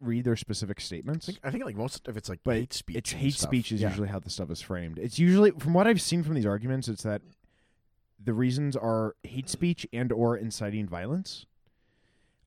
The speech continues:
Speaker 1: Um, and I don't know. I don't think they actually point to, like, it wasn't as if he just came out with a brand new video
Speaker 2: Right.
Speaker 1: that said something. It was like,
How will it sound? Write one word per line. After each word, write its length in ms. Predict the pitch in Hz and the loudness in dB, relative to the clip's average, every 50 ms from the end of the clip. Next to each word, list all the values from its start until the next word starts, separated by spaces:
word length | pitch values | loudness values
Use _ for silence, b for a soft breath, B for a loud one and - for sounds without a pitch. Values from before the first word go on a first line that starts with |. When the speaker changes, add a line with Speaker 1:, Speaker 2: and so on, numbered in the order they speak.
| _ | _
Speaker 1:
Um, 420 | 107 110 110 110 110 110 107 107 - - - | -2 0 2 2 2 2 0 -2 -4 -6 -8
and 100 | 120 117 - | -8 -8 -4
I 140 | 113 127 | -4 0
don't 200 | 123 131 147 131 | 2 2 2 4
know. 240 | 139 135 131 127 127 - | 6 6 6 8 6 4
I 80 | 110 120 | 2 -2
don't 160 | 123 - - | -2 -2 -2
think 140 | 147 135 - | -2 -2 0
they 100 | 135 123 | 0 0
actually 280 | 120 - - 131 113 | 0 -2 -2 -4 -4
point 280 | - - 117 110 107 - | -4 -2 -4 -4 -4 -4
to, 100 | 107 101 | -6 -4
like, 240 | 101 98 95 - 110 | -4 -4 -4 -4 2
it 40 | |
wasn't 260 | 120 143 147 147 156 147 | 4 4 6 6 4 4
as 100 | 143 135 | 4 2
if 60 | 123 | 2
he 80 | 131 123 | 0 0
just 200 | 110 123 - - | -2 -2 -4 -4
came 220 | - - 120 117 | -6 -6 -4 -2
out 80 | 113 110 | 0 0
with 100 | 104 101 | -2 -2
a 40 | 92 | -4
brand 260 | 85 101 95 98 101 | -4 -4 -2 -2 -2
new 80 | 98 | -2
video 220 | 82 98 92 101 107 | 0 0 2 4 4
Speaker 2:
Right. 80 | 98 | 4
Speaker 1:
that 100 | 87 - | 2 0
said 220 | - - 101 92 - | -2 -6 -6 -6 -6
something. 340 | - 98 92 - 92 90 87 | -6 -8 -6 -6 -6 -6 -6
It 80 | 85 | -4
was 140 | 80 87 82 | -6 -6 -6
like, 340 | 85 85 85 82 - - | -4 -6 -6 -8 -10 -14